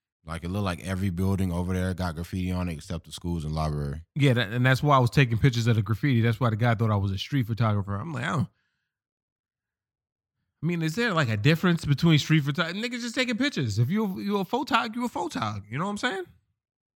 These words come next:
Speaker 2: That's
Speaker 1: Nah,
Speaker 2: what I think.
Speaker 1: you just a nigga with a camera.
Speaker 2: That's, that's definitely true.
Speaker 1: <laughs>
Speaker 2: I was definitely just sitting out there, knick-knock with a camera.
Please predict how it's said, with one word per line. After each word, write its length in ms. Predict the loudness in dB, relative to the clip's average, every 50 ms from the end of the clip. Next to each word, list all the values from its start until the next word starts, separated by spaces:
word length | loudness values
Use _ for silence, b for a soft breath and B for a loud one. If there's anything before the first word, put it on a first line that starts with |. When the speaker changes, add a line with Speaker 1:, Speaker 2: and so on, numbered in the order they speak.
| _ _ _ _ _ _ _ _ _ _ -4
Speaker 2:
That's 140 | -2 -2 0
Speaker 1:
Nah, 80 | 0
Speaker 2:
what 80 | 0 0
I 40 | 0
think. 280 | 0 0 -2 -2 -2 -4 -6
Speaker 1:
you 160 | -4 -2 -2
just 160 | -2 -2 -4
a 20 |
nigga 140 | -4 -6 -6
with 120 | -8 -10 -10
a 40 |
camera. 320 | -8 -6 -6 -6 -6 -8 -12 -18 _ _
Speaker 2:
That's, 140 | -18 -16 -12 -10
that's 360 | -8 -4 -2 -2 -2 0 0
definitely 360 | 2 2 2 2 0 -2 -2
true. 240 | -2 0 0 -2 -2 -4
Speaker 1:
<laughs> 1700 | -4 -4 -4 -4 -6 -8 -10 -10 -8 -8 -8 -8 -10 _ _ _ _ _ _ _ _ _ _ _ _ _ _ _ _ _ _ _ -8
Speaker 2:
I 80 | -6 -6
was 100 | -6 -4
definitely 400 | -2 -2 0 0 0 0 -2 -2
just 180 | -2 -4 -4
sitting 200 | -4 -4 -4 -4
out 120 | -4 -4 -4
there, 160 | -2 -2 -2
knick-knock 480 | -2 -4 -4 -4 -4 -2 -4 -4 -4 -6
with 80 | -8
a 60 | -10
camera. 400 | -8 -8 -8 -8 -6 -6 -8 -10